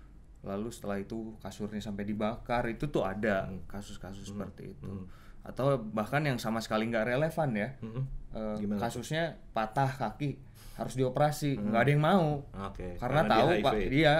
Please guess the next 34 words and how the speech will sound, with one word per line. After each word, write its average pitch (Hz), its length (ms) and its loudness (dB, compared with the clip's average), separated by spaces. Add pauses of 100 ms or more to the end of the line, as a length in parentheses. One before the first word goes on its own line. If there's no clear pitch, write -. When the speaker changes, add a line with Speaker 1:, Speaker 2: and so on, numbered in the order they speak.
Speaker 1:
dia 135 180 2
itu 135 160 0
H 143 100 4
I 139 100 4
V, 143 120 -6
Speaker 2:
Hmm. 107 400 -2
Speaker 1:
gitu. - 160 -12 (160)
Speaker 2:
Hmm. 90 240 -8
Speaker 1:
Itu 139 200 -2
banyak 123 360 2
banget. 107 380 -4 (840)
Eh, 110 220 -4 (180)
ya 113 200 0
itu 127 180 -2
kan 170 180 0
hal-hal 127 480 0
seperti 120 420 -6
itu 147 120 -8
sekarang, 143 360 -4 (260)
eh, 110 340 -6 (880)
masih 180 400 -2
terjadi 135 640 0
tapi 151 220 -4
tidak 117 340 -6
se-, 113 560 -8 (320)
eh, 107 80 -12
Speaker 2:
Sebanyak 104 760 -2
dulu. - 140 -8
Speaker 1:
se-ekstrim 113 640 2
dulu 120 300 0
Speaker 2:
Hmm, 98 80 -2
Speaker 1:
ya. 95 160 -4
Speaker 2:
hmm. 90 320 -8
Speaker 1:
Dan 104 160 -4